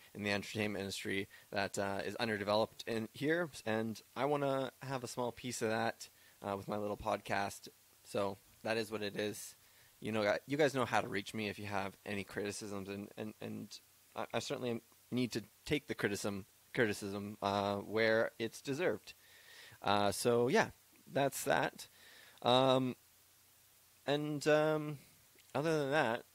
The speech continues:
I do have this really neat rig now that, uh, allows me to pop up podcasting. So if you wanna start a podcast,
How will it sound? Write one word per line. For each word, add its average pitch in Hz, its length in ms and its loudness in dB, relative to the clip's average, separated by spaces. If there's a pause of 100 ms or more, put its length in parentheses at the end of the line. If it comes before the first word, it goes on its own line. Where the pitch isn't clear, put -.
(180)
I 117 60 0
do 127 120 -2
have 131 120 -4
this 123 180 -6
really 120 460 0
neat 117 380 -2
rig 117 320 0
now 110 280 0
that, 113 380 -6
uh, 117 320 0 (280)
allows 117 180 2
me 120 140 0
to 113 80 0
pop - 280 -2
up - 160 2
podcasting. 107 720 2
So 120 280 2 (460)
if 123 480 0 (340)
you 143 180 0
wanna 147 220 4
start - 400 4
a - 80 -2
podcast, 113 720 2